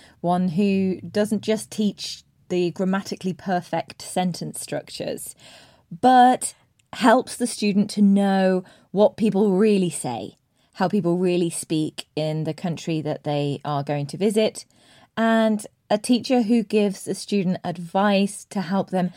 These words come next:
improve their confidence so that they are prepared when they do travel. It's always really good to hear it from someone who's been there and done that. In the same way,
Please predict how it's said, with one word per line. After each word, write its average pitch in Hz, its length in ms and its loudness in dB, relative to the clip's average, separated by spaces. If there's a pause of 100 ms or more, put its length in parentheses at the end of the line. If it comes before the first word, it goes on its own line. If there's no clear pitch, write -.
(280)
improve 214 440 2
their 180 120 2
confidence - 920 0 (260)
so - 220 0
that 180 160 -2
they 190 160 2
are 180 120 2
prepared 175 720 0 (280)
when 185 240 0
they 175 140 0
do 165 180 -2
travel. 151 500 -8 (240)
It's 196 220 -4
always 202 280 2
really 202 280 0
good 170 200 -4
to 175 120 -8
hear 175 260 -4
it 160 160 -6
from 165 360 -4
someone 180 540 0
who's 165 440 -2
been 180 300 0
there 135 280 -6 (140)
and 151 160 -6
done 165 220 -2
that. - 360 -10 (240)
In 262 120 6
the 254 100 6
same 262 320 4
way, 185 500 2